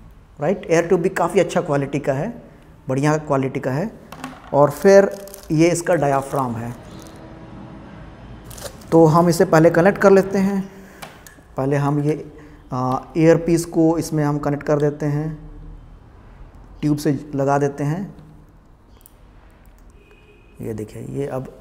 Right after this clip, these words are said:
ये है, ready हो गया अब। उसके बाद ये जो डायाफ्राम है उसको भी हम इसके नि-, lower end में हम लगा देंगे, ठीक है। देखिए अब ये पूरी तरह से रेडी हो गया, ठीक है।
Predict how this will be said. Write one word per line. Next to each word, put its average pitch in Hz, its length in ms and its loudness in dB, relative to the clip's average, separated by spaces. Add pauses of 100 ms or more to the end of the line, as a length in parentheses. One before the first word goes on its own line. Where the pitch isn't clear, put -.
(220)
ये 147 180 -4
है, 151 360 -6 (220)
ready 143 240 0
हो 147 120 2
गया 151 180 0
अब। 185 120 -8 (800)
उसके 160 240 0
बाद 165 220 4
ये 165 220 4
जो 147 220 0
डायाफ्राम 170 500 2
है 180 180 -2
उसको 170 220 -4
भी 156 100 2
हम 147 400 -4
इसके 143 220 -6
नि-, 139 320 -4
lower 160 280 4
end 143 140 0
में 147 100 -2
हम 151 160 -2
लगा 123 260 -6
देंगे, 113 340 -12 (1900)
ठीक 160 180 -14
है। 180 100 -10 (1900)
देखिए 113 300 -12 (280)
अब 143 120 -2
ये 160 80 2
पूरी 160 260 -2
तरह 147 160 -2
से 208 440 -6 (240)
रेडी 127 280 -4
हो 117 140 -8
गया, 113 220 -8 (960)
ठीक 170 140 0
है। - 240 -2